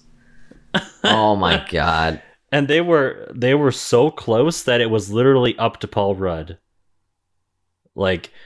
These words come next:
Speaker 2: and,
Speaker 1: <gasps> And he didn't do
Speaker 2: um,
Speaker 1: it?
Speaker 2: yeah, you know, 'cause he, he had each had the choice between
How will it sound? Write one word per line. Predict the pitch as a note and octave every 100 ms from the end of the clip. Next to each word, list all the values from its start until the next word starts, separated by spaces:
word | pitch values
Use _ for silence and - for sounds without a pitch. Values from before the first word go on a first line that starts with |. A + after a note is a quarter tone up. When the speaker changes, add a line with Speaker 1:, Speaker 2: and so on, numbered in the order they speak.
| _ -
Speaker 2:
and, | - G#2+ G2+ F2+
Speaker 1:
<gasps> | -
And | G2+
he |
didn't | G2+ G2 F2+
do | F2
Speaker 2:
um, | F2
Speaker 1:
it? | F#2 - _ -
Speaker 2:
yeah, | A#2 A2
you | A#2+
know, | B2 G#2+
'cause | - G#2+ -
he, |
he | - A2 A#2+
had | A#2
each | G#2 G#2+ -
had | A#2+ A2 F#2+
the | G2
choice | - A2+ G#2+ -
between | - - G#2 G2 F2+